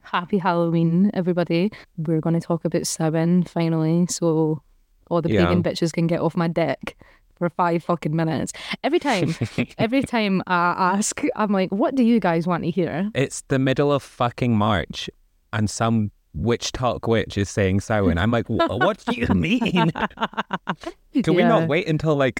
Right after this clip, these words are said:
Speaker 2: another half of the way through the year, maybe?
Speaker 1: <laughs> Every time.
Speaker 2: <laughs>
Speaker 1: It's folklore, it's Samhain. It's like, "Do Halloween, do Halloween."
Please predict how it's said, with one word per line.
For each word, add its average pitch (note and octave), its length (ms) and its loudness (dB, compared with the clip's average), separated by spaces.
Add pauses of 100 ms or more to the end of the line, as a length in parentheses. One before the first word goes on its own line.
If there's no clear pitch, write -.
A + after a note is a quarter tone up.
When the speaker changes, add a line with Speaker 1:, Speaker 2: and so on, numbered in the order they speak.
(140)
Speaker 2:
another B2 440 2
half A#2 340 -4
of A2 100 -4
the A2+ 120 -2
way A2 180 2
through A#2+ 280 -2
the A2 140 0
year, G#2 460 0
maybe? G2+ 340 4 (160)
Speaker 1:
<laughs> - 40 -6 (100)
Every G3 380 0
time. D#3+ 380 0
Speaker 2:
<laughs> D#3 40 -6
Speaker 1:
It's E3+ 240 -4
folklore, C4+ 460 0
it's F3+ 200 -2
Samhain. E3 380 0
It's D#3+ 160 -4
like, D#3+ 220 -4
"Do G#3+ 160 2
Halloween, A3 420 2
do G3 100 0
Halloween." F3+ 400 0